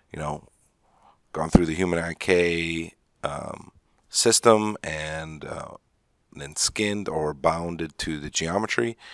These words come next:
and weight maps have been approved and all figured out. So pick it, import it into the scene. There it is.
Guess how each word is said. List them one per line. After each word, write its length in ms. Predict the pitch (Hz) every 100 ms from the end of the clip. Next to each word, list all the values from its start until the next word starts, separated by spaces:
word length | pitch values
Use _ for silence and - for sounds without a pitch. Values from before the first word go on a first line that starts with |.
| - _
and 160 | 76
weight 160 | 78 -
maps 340 | 85 82 -
have 240 | - 80 69
been 320 | 80 78 76
approved 560 | - - 92 92 90 85
and 520 | - 76 76 78 78 73 - - -
all 160 | -
figured 360 | - 76 76 73
out. 200 | 76 71 -
So 240 | - 78 - _ - - - _ _ _ -
pick 140 | 120
it, 180 | 135 - _ _ _ _ _ _
import 380 | 104 104 107 95
it 120 | 92
into 220 | 90 82
the 80 | 78
scene. 600 | - 113 113 117 113 - - _ _ _ _ _
There 180 | - 85
it 60 | 76
is. 580 | 95 104 110 - -